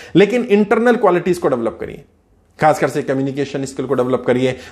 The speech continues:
वर्बल कम्युनिकेशन, नॉन वर्बल कम्युनिकेशन, दोनों में अंतर को जानने की कोशिश करिए। वर्बल कम्युनिकेशन को भी डेवलप करिए, नॉन वर्बल कम्युनिकेशन को डेवलप करिए, अपनी नॉलेज को ज्यादा से ज्यादा बढ़ाइए,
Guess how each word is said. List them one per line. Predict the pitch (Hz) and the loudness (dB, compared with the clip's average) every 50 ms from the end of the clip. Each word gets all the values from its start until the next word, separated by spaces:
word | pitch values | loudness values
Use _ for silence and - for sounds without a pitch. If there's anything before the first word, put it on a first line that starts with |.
| - | -2
वर्बल | 127 127 139 151 156 175 175 | 0 4 4 6 6 4 4
कम्युनिकेशन, | 170 180 156 160 160 151 156 156 147 - 165 | 4 2 0 0 0 0 0 -2 -2 -2 -2
नॉन | 147 143 143 147 | 0 0 0 2
वर्बल | 156 147 147 143 151 143 | 2 2 2 2 0 -2
कम्युनिकेशन, | 143 151 143 143 139 139 135 - 151 139 123 | -2 -2 -2 -2 -2 -4 -4 -2 -4 0 2
दोनों | 135 139 143 143 | 4 4 4 4
में | 151 147 143 | 4 4 4
अंतर | 135 135 135 160 151 | 2 2 2 0 2
को | 139 156 139 | 2 2 2
जानने | 143 135 135 143 147 | 2 2 2 0 0
की | 139 | 0
कोशिश | 139 135 - - 143 - | 0 -2 -2 -4 -6 -2
करिए। | - 147 147 151 170 185 180 - - - - - | 0 2 4 6 4 4 2 0 -6 -12 -8 0
वर्बल | 131 139 143 156 180 220 | 2 4 4 6 6 4
कम्युनिकेशन | 220 220 220 208 214 214 202 202 202 214 202 | 4 4 4 4 4 4 4 4 2 2 2
को | 190 | 4
भी | 190 190 | 4 4
डेवलप | 190 185 180 190 185 190 | 4 4 4 4 4 4
करिए, | 185 175 185 208 226 233 233 - - - 147 | 2 4 4 6 4 4 2 -2 -6 -4 0
नॉन | 151 165 180 214 226 | 2 4 4 6 6
वर्बल | 220 220 208 196 196 | 6 4 4 4 2
कम्युनिकेशन | 185 196 185 180 175 180 175 - 170 160 | 2 2 2 2 2 0 0 -2 0 0
को | 165 | 2
डेवलप | 151 147 151 156 143 - | 2 2 2 2 2 0
करिए, | 151 147 147 151 147 151 147 - - - - | 0 0 2 0 0 0 -2 -6 -12 -4 -2
अपनी | 143 160 175 185 | 2 4 6 6
नॉलेज | 175 156 143 143 151 160 156 | 6 6 6 6 4 2 2
को | - 165 | 0 0
ज्यादा | 139 147 139 143 | 0 2 2 2
से | |
ज्यादा | 143 139 139 143 | 2 2 2 2
बढ़ाइए, | 143 135 131 131 135 139 | 2 2 0 0 -2 -4